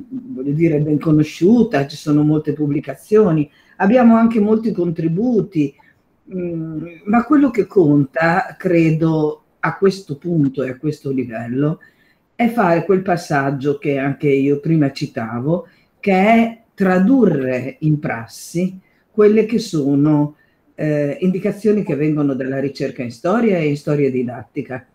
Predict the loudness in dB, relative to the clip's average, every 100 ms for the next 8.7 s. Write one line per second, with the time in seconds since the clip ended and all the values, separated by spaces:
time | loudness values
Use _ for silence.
0 | _ _ _ -2 0 2 0 0 0 -2
1 | -2 -4 -4 -2 -2 0 -2 -6 -6 -4
2 | -6 -6 -10 -14 _ _ -2 0 2 0
3 | -2 -4 0 2 2 0 0 2 0 -2
4 | -2 -2 -2 -4 -6 -12 _ _ 0 4
5 | 4 4 2 0 -2 -8 -4 -2 -2 -10
6 | -16 -16 -18 _ -6 -4 -4 -4 -8 -12
7 | -2 0 2 2 0 -2 -2 -2 -2 -4
8 | -4 -8 -8 -6 -2 -2